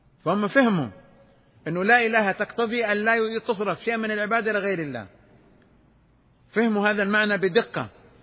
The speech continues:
ولذلك ذكر بعض أئمة الدعوة قال: "الكفار كانوا يعلمون معنى لا إله إلا الله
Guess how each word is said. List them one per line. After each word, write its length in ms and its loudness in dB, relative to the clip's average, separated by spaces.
ولذلك 480 0
ذكر 300 2
بعض 280 2
أئمة 320 -2
الدعوة 400 0
قال: 240 2
"الكفار 680 2
كانوا 260 2
يعلمون 520 4
معنى 300 2
لا 180 2
إله 400 0
إلا 160 -2
الله 320 -2